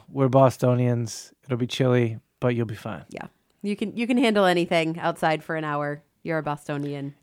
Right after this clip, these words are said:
Speaker 1: If for some reason there's a forecast change and there's a downpour at that time, we'll have a plan B. But for now, we're just saying, let's plan on Easter on the East Knoll and just get there. We'll be nice and spread out.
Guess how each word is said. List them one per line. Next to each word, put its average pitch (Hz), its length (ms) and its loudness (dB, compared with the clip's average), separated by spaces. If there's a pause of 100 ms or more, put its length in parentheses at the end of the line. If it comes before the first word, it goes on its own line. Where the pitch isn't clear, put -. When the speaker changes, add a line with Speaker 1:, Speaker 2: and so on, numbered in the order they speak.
Speaker 1:
If 160 180 10
for 165 180 4
some 151 340 8
reason 143 380 6
there's 135 200 6
a 127 300 4
forecast 131 640 2
change 127 400 2
and 120 160 2
there's 120 180 2
a 123 60 0
downpour 120 920 4 (280)
at 123 160 0
that 123 180 0
time, 117 460 0 (400)
we'll 127 160 6
have 120 160 6
a 120 60 4
plan 120 380 2
B. 143 320 6 (380)
But 127 140 2
for - 180 2
now, 127 280 8
we're 123 160 4
just 120 280 -2
saying, 117 540 2
let's 131 320 -2
plan 127 340 2
on 123 200 4
Easter 127 340 0
on 120 200 0
the 135 100 2
East 131 260 -2
Knoll 117 400 2 (560)
and 117 380 0
just 113 320 0
get 123 220 0
there. 120 360 2 (360)
We'll 123 100 0
be 123 180 2
nice 123 260 2
and 110 100 -4
spread 120 300 4
out. 117 300 6